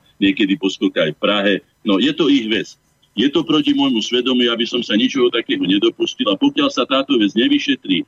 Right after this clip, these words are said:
riadne, potom nech sa o nej natočí film.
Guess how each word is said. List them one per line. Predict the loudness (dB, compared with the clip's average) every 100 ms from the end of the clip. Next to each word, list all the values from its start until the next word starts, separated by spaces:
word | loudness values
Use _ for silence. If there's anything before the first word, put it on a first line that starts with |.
| _
riadne, | 0 0 0 0 -2 -2 _ _ _ _
potom | -2 0 0
nech | -2 -2
sa | -2
o | 0
nej | 0 0
natočí | 0 -2 -2 -2
film. | -2 -4